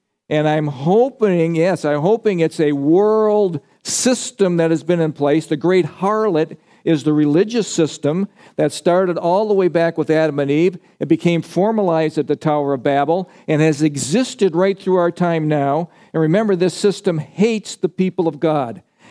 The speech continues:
And even today, more are being persecuted, more are dying for their faith today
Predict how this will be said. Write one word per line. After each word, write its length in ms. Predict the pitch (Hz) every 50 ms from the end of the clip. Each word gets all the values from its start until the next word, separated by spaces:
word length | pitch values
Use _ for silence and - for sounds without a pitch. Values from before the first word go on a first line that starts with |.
| - -
And 120 | 147 151
even 320 | 180 208 220 202 214 208 208
today, 580 | - 185 170 165 151 202 208 208 208 196 190
more 360 | 185 175 175 180 185 190 190 185
are 40 |
being 280 | 170 156 175 175 170 160
persecuted, 920 | - - 196 214 208 - 208 196 - - 196 190 190 180 190 180 170 170 - _ - - _ -
more 240 | 151 175 190 196
are 180 | 147 156 151 147
dying 460 | 131 - 160 160 175 190 202 208 208
for 160 | - - 196
their 160 | 185 185 180 160
faith 380 | - - 185 180 180 175 -
today 480 | - 185 165 160 151 143 143 147 143